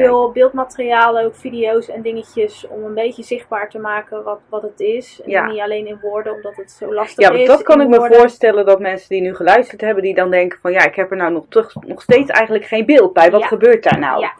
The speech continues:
Speaker 2: nou, dan moet je echt zeker even kijken, want er zijn filmpjes van.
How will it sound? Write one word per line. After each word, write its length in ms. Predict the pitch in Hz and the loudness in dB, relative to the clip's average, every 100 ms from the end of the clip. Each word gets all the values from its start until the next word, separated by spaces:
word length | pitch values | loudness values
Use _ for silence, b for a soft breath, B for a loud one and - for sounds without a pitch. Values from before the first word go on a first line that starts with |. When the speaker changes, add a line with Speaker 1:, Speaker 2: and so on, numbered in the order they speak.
| b - | b -12
Speaker 2:
nou, 220 | 190 185 | -10 -4
dan 180 | 247 262 | -4 0
moet 120 | 285 | -2
je 60 | - | -2
echt 220 | 277 - | -6 -6
zeker 360 | 311 330 311 | -4 -4 -6
even 220 | 285 262 247 | -8 -12 -6
kijken, 360 | 247 277 285 | -4 -4 -6
want 120 | 269 254 | -10 -12
er 60 | |
zijn 260 | 247 233 233 | -12 -12 -12
filmpjes 420 | - 294 302 277 | -8 -8 -10 -14
van. 360 | - 262 262 269 | -4 -4 -4 -8